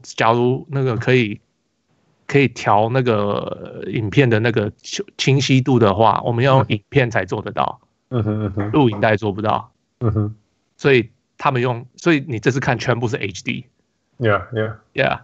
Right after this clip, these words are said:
Speaker 1: 你就是七九九零年代那时候根本没有H D，就是他们就是有远见，可是他们就变成很麻烦，因为你要带很大的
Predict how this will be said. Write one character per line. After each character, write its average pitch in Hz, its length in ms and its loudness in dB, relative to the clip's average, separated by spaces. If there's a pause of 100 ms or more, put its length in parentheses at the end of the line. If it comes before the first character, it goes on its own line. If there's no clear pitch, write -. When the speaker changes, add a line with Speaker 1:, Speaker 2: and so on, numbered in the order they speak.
Speaker 1:
你 135 120 -6
就 156 140 0
是 170 140 0 (400)
七 175 280 2
九 143 340 0
九 139 120 0
零 120 140 4
年 123 120 0
代 131 100 2
那 123 80 0
时 123 60 -2
候 113 80 0
根 127 140 -2
本 110 100 -2
没 110 80 -2
有 110 80 2
H 104 280 -4
D， 123 160 -8
就 - 160 0
是 147 100 0
他 139 140 4
们 131 100 0
就 123 140 4
是 131 60 2
有 113 100 2
远 107 200 -4
见， 123 200 -4
可 123 100 -2
是 139 80 0
他 151 100 2
们 143 60 0
就 143 80 2
变 139 140 0
成 110 160 -2
很 127 140 -6
麻 110 200 0
烦， 117 160 -2
因 131 80 -6
为 135 60 -4
你 110 100 -6
要 113 120 -4
带 117 180 -4
很 101 180 -12
大 113 180 -2
的 101 120 -8